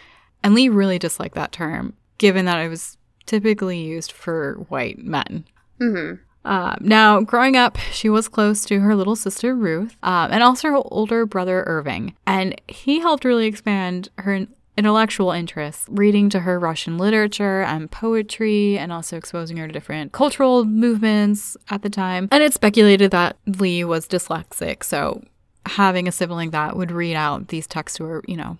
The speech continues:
Speaker 1: probably helped. Now, the family was raised Orthodox Jewish, and in her biography, Lee does say that she was into it. And, but eventually they reached a point where she started wondering, like, "Why do the women have to go upstairs? Why are we separate?"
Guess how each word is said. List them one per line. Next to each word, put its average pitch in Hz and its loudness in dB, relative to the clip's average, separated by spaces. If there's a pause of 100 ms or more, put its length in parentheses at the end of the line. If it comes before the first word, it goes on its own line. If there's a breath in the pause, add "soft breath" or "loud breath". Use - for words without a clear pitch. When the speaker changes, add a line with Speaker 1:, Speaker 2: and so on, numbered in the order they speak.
Speaker 1:
probably 202 -2
helped. 156 -8
Now, 220 6
the 208 -4
family 254 4
was 247 0
raised 220 0 (180)
Orthodox 220 2
Jewish, 180 -4 (160)
and 262 4
in 339 4
her 370 4
biography, 262 2
Lee 220 4
does 208 2
say 185 -2
that 170 -6 (380)
she - -2
was 320 -2
into 285 0
it. - -6 (240)
And, 220 -2
but 269 0
eventually 302 0
they 294 0
reached 262 -2
a 208 -8
point 254 -2
where 208 0
she 214 0
started 208 -2
wondering, 196 0
like, 170 -10 (120)
"Why 202 0
do 277 2
the 262 4
women 240 2
have 160 -6
to 180 -8
go 175 -4
upstairs? 170 -4
Why 175 0
are 214 2
we 214 2
separate?" 180 -6